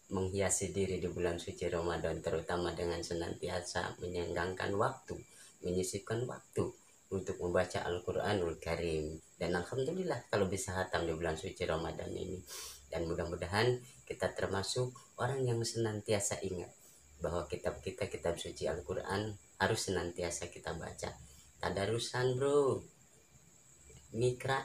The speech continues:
coy. Hataman. Oke? Nah, ini betul-betul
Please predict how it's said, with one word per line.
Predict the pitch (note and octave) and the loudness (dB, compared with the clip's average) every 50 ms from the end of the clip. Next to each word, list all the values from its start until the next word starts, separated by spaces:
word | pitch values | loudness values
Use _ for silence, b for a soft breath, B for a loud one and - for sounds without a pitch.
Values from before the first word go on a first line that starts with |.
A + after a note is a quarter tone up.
| B2 - | -4 -4
coy. | - C#3+ D3 C#3+ C#3+ C3+ A#2 A2 - A#2+ - - - - - - - - - - | 0 0 2 2 2 0 0 0 -2 -2 -4 -8 -12 -18 -20 -20 -20 -20 -18 -8
Hataman. | - A2 A2 - - A#2+ A#2+ B2 B2 B2+ C3 C3+ C3+ C3 C3 B2+ B2 A#2 A2+ G#2+ G2+ G2+ - - - - - - - A#2+ | -6 -4 -4 -2 0 0 2 2 2 2 0 0 0 0 0 -2 -2 -2 -2 -2 -4 -6 -10 -16 -18 -20 -18 -12 -4 -4
Oke? | A#2+ - - E3 F3+ F3+ - - - - - - - - - - - - | -4 0 0 0 0 -2 -6 -16 -20 -20 -20 -20 -20 -20 -20 -18 -8 -4
Nah, | F2 E2+ E2+ E2+ E2+ - - - - F2+ | -2 -2 -2 -2 -4 -4 -6 -6 -2 0
ini | F#2 G2+ G#2+ A2 A2+ A2+ A#2 A#2 A2 - - - - - | 2 2 4 4 4 4 4 2 -2 -8 -14 -20 -20 -10
betul-betul | - - - - E2+ E2+ E2 F#2+ - - - G#2+ G2+ G#2 G#2 G2+ | -10 -10 -4 -4 -4 0 0 -2 -2 0 2 2 4 4 2 0